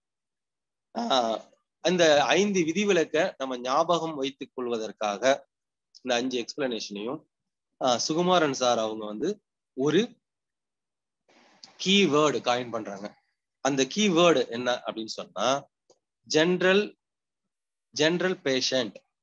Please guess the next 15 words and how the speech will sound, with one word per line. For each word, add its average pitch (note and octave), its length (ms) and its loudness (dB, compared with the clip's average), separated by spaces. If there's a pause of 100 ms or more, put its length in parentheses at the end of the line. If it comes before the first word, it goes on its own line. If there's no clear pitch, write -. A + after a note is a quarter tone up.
(480)
in C#3 180 -2 (200)
a C3 120 0 (500)
primary E3+ 760 2
health D3 380 -8
center. A2 480 -4 (680)
இதுல B2+ 120 -2
பாருங்க, C#3 260 0
அஞ்சு, C3 260 -2 (180)
அஞ்சு B2+ 260 -6
தலைப்பு C3+ 320 0
வருது. A2 280 -2 (720)
general D3 540 2
patient, E3+ 600 -4 (1400)
ஜெனரலுக்கு C3 580 -4
ஜி, D3+ 220 -2